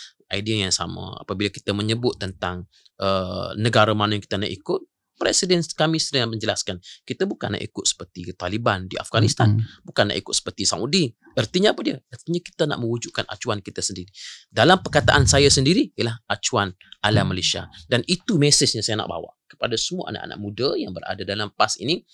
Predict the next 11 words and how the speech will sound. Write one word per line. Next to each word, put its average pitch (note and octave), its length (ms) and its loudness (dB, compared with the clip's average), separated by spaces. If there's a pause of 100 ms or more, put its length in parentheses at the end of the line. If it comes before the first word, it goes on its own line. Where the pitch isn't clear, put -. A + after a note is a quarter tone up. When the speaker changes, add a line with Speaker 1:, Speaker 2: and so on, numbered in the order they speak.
(380)
Speaker 1:
kita - 180 -8
perlu A#2 220 -2
melihat B2+ 240 -2
dua A2 100 -2
puluh G2+ 160 -12
tahun, G2+ 380 -6
tiga G#2+ 180 -14
puluh G#2+ 160 -12
tahun G2+ 240 -8
ke - 140 -14
depan F2 280 -10